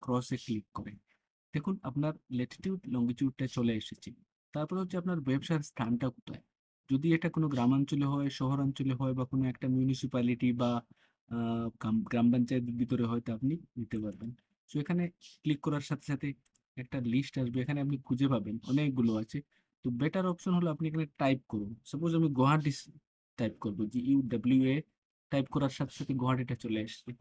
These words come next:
গুয়াহাটির অনেক জায়গা আছে, ছোট ছোট লোকেশন যেগুলো আছে আমরা, আহ, অনেক বড় সিটি তো আমাদের হিসাবে আমরা ছোট করে দিতে পারি,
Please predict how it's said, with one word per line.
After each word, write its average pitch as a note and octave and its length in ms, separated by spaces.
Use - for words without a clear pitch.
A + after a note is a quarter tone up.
গুয়াহাটির D#3+ 300
অনেক E3 280
জায়গা B2+ 300
আছে, C3 220
ছোট B2+ 220
ছোট B2+ 180
লোকেশন A#2+ 420
যেগুলো A2+ 300
আছে A2+ 220
আমরা, B2 240
আহ, B2+ 80
অনেক A#2+ 320
বড় B2+ 180
সিটি E3 260
তো E3 200
আমাদের A#2 380
হিসাবে B2 580
আমরা B2 220
ছোট - 220
করে A#2+ 240
দিতে A2+ 220
পারি, A#2 220